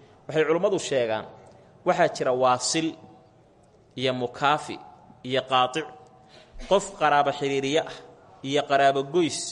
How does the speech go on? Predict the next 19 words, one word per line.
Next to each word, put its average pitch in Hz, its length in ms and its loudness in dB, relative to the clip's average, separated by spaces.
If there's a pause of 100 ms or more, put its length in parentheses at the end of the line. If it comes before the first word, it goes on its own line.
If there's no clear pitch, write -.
(200)
iyo 143 200 2
abaalgude. 156 520 2 (1400)
Qofka 208 260 4
qaraabo 156 280 2
xiriiriska 175 440 0
waxa 175 280 4
weeye, 113 380 -4 (520)
haddii 143 360 0
la 233 180 4
gooyo 170 480 2
iyo 165 180 0
haddii 151 260 2
la 190 100 4
xiriiriya 156 440 0
labadaba 160 400 4
asaga 151 240 0
waa 131 120 0
isugu 123 240 -8
mid. 123 140 -8